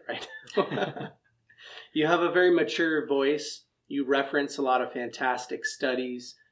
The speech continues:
You have amazing quotes throughout the book. And it just feels like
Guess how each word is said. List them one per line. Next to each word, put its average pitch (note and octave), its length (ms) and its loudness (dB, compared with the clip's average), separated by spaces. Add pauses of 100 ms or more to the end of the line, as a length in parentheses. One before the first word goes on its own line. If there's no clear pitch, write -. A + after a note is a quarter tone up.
You C#3 140 -4
have C3 320 -4 (100)
amazing C3+ 600 0
quotes C3 460 -2
throughout B2 340 0
the A#2 60 -6
book. B2 320 -6 (420)
And D3 160 0
it C#3+ 120 0
just D#3 300 -2
feels C#3+ 460 2
like B2 320 -2